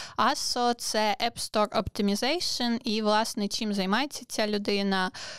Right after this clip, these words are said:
хто вона така і чому ця професія настільки молода, розкаже нам асо експерт та засновник асо Flow Дмитро Бірук.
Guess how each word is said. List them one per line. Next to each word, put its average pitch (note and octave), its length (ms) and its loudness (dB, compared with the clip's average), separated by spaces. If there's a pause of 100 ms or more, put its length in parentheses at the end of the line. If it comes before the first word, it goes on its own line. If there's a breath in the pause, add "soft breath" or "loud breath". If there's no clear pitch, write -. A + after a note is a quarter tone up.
(100)
хто - 320 2
вона G3+ 220 2
така G#3+ 500 2
і - 120 -4
чому G#3+ 380 2
ця - 180 -4
професія G#3 560 -2
настільки G#3 560 -2
молода, G3 560 4
розкаже A3 460 -2
нам G#3 340 2
асо G#3 300 0
експерт - 540 -4
та G3+ 240 2
засновник G#3 680 0
асо G#3+ 300 0
Flow B3 580 4
Дмитро G#3 480 0
Бірук. F3+ 400 -2